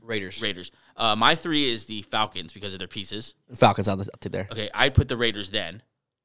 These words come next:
Speaker 1: And I'll take Commanders at, after that, and
Speaker 2: And
Speaker 1: the
Speaker 2: we,
Speaker 1: Panthers.
Speaker 2: we both had the Panthers
Speaker 1: Yeah.
Speaker 2: last.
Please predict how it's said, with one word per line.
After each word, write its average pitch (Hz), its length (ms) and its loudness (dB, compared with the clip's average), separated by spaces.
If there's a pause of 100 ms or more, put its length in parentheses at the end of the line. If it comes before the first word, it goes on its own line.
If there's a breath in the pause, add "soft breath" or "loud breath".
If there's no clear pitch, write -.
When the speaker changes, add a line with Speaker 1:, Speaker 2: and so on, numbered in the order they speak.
(140)
Speaker 1:
And 107 100 -8
I'll 104 80 0
take - 140 -6
Commanders 98 480 -4
at, 85 200 -8 (140)
after 90 260 -10
that, 98 220 -2
and 110 80 -8
Speaker 2:
And 113 80 -4
Speaker 1:
the 107 40 -4
Speaker 2:
we, 101 40 -10
Speaker 1:
Panthers. - 340 -12
Speaker 2:
we 110 60 -10
both 104 160 -4
had 92 80 -10
the - 60 -20
Panthers - 400 -12
Speaker 1:
Yeah. 101 100 -8
Speaker 2:
last. - 200 -14